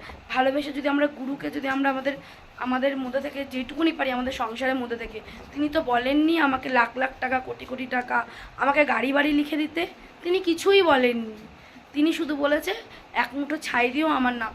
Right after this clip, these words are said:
আম-, গুরুকে শ্রেয় করা যায়।" তো কেন এই, এই কথা, কেন এই বিতর্ক, আমি এটা বুঝতে পারছি না। আর আমার, আমি সত্যি অশিক্ষিত, আমি সত্যি, আমি কিছু জানি না ধর্মকর্ম। তো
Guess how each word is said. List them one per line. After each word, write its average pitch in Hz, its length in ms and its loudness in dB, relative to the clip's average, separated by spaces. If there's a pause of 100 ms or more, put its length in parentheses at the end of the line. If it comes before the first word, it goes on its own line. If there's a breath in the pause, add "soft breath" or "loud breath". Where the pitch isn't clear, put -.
আম-, 233 160 -2 (340 loud breath)
গুরুকে 269 300 -2
শ্রেয় 240 240 -2
করা 214 300 -4
যায়।" 202 200 -14 (580 loud breath)
তো 285 160 -2
কেন 320 320 6
এই, 330 200 2 (140)
এই 285 280 2
কথা, 262 440 2
কেন 254 240 -2
এই 269 100 -2
বিতর্ক, 269 640 0 (420 loud breath)
আমি 269 160 0
এটা 277 140 -2
বুঝতে 262 300 -2
পারছি 294 380 0
না। 262 120 2
আর 240 120 2
আমার, 269 380 6 (200)
আমি 277 140 -4
সত্যি 285 400 0
অশিক্ষিত, 302 680 -2 (440 loud breath)
আমি 269 100 -2
সত্যি, 262 440 -2
আমি 320 200 6
কিছু 294 240 -6
জানি 247 260 0
না 277 100 0
ধর্মকর্ম। 254 640 -2 (460 loud breath)
তো 254 60 -12